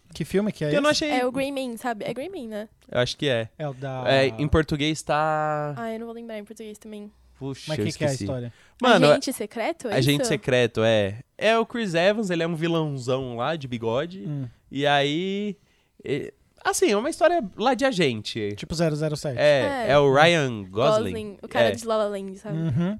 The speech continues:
Speaker 2: É ele, aí ele encontra um agente que ele tem que matar o cara, e aí o cara dá um negócio pra ele, aí revela segredo de um cara, e aí é isso.
Speaker 1: E essa foi a série, a, o filme mais
Speaker 3: É,
Speaker 1: caro?
Speaker 3: bem
Speaker 2: É,
Speaker 3: clichêzão. É,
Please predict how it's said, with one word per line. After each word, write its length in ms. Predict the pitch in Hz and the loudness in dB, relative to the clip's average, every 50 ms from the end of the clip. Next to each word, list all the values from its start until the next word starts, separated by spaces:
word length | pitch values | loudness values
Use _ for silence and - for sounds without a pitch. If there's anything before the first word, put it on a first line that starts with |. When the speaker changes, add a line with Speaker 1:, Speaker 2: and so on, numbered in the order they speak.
| - _ | -8 _
Speaker 2:
É 160 | - 127 123 | 2 4 4
ele, 460 | 123 139 165 196 214 220 220 220 214 202 | 6 6 6 6 6 4 4 4 4 4
aí 160 | 175 160 156 | 4 4 4
ele 120 | 147 147 151 | 2 0 -2
encontra 420 | 151 - 156 147 143 139 156 143 | -4 -2 -2 0 0 -2 -4 -2
um 80 | 135 135 | -2 0
agente 400 | 135 135 139 151 170 185 - - | 0 0 0 -2 -2 -2 -4 -4
que 80 | - | -6
ele 80 | 139 131 | -6 -6
tem 100 | - 131 | -6 -8
que 60 | - | -8
matar 260 | 135 127 123 - 127 120 | -6 -6 -4 -2 -2 -2
o 40 | 120 | -2
cara, 460 | - 143 143 160 180 196 196 196 180 | 0 0 0 2 2 2 0 -2 -2
e 80 | 139 147 | -2 -2
aí 60 | 143 139 | 0 0
o 60 | 139 | 0
cara 200 | - - 135 139 | 0 -2 -2 -2
dá 80 | 127 135 | -2 -4
um 40 | 139 | -6
negócio 280 | 135 123 127 127 - | -6 -6 -6 -8 -6
pra 120 | - 117 120 | -6 -4 -4
ele, 340 | 143 175 190 196 190 165 151 | -2 -2 -4 -4 -4 -4 -2
aí 120 | 139 135 | -2 -2
revela 360 | 131 139 135 120 123 123 131 | 0 -2 -2 0 -2 -2 -2
segredo 420 | - - 135 123 120 127 120 120 117 | -4 -6 -6 -4 -4 -4 -4 -6 -8
de 80 | 120 | -10
um 80 | 117 113 | -10 -6
cara, 420 | - 147 160 175 190 190 185 185 | -4 -2 -2 -2 -2 -4 -4 -6
e 120 | 180 185 202 | -6 -6 -6
aí 100 | 214 240 | -4 -4
é 140 | 254 277 254 | -4 -4 -4
isso. 180 | 180 123 - 160 | -4 -4 -2 0
Speaker 1:
E 40 | 156 | 2
essa 200 | 165 - - 180 | 2 2 2 0
foi 100 | - 180 | 0 0
a 40 | 160 | -2
série, 240 | - 175 160 165 135 | 0 -2 -2 -2 -2
a, 260 | 139 139 135 131 127 | -2 -2 -2 -2 -4
o 40 | 127 | -4
filme 200 | - - 151 147 | -4 -4 -2 -2
mais 180 | 147 156 165 - | 0 0 0 0
Speaker 3:
É, 40 | 415 | 0
Speaker 1:
caro? 180 | 170 170 165 165 | 0 0 0 -2
Speaker 3:
bem 140 | 294 311 339 | -4 0 4
Speaker 2:
É, 280 | 214 220 208 202 - | 6 8 8 8 8
Speaker 3:
clichêzão. 460 | 175 - - 294 262 - 226 220 180 | 8 6 6 4 4 2 -2 -4 -4
É, 40 | 190 | -4